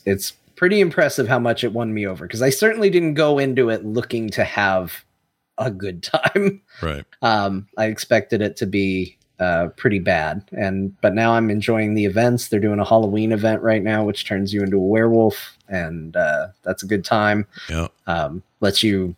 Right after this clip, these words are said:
Speaker 1: you know, right click and you can hunt the scent of other players and, uh, slash 'em and stuff. And it's, uh, it's ridiculous and it's great.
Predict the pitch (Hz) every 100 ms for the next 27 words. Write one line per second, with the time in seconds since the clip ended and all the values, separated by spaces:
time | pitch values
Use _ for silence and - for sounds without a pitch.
0 | - 107 92 87 110 113 - - 123 110
1 | - 104 104 - 107 120 107 - 101 -
2 | 101 113 - 113 104 98 95 - 107 110
3 | 107 104 - - - 113 92 90 87 90
4 | 92 85 78 82 107 - - 95 92 -
5 | 127 113 107 - 110 110 - 104 98 101
6 | 110 - - 156 156 175 170 _ _ _
7 | _ _ - 226 269 226 170 123 - -
8 | 165 165 233 202 165